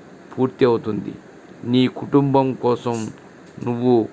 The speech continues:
పాటుపడక తప్పదు. అదేదో పరమాత్మను స్మరిస్తూ చేస్తే నువ్వు చేసేది ఉపాసన అవుతుంది, మరింత ఫలితాన్ని ఇస్తుంది. ఇద్దరు వ్యక్తులు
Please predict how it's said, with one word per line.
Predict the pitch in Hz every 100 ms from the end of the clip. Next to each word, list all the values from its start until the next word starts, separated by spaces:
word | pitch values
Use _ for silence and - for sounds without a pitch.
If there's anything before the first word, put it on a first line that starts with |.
| -
పాటుపడక | 131 135 123 127 117 113
తప్పదు. | - 110 - 101 95 - - - - - -
అదేదో | 123 147 151 156
పరమాత్మను | 139 131 135 151 147 147 143
స్మరిస్తూ | 127 127 127 - - 127 -
చేస్తే | 123 - - 110 110 - - - - -
నువ్వు | 120 120 120 - 135
చేసేది | 127 147 - 127 120 107 - - - - 98
ఉపాసన | 90 139 143 143 131
అవుతుంది, | 120 113 113 107 - - - - - - - 113
మరింత | 123 135 151 139 143 117 - - - -
ఫలితాన్ని | 120 131 131 127
ఇస్తుంది. | 117 - 107 104 101 - - - - - - -
ఇద్దరు | 131 113 147
వ్యక్తులు | 139 139 - 175 156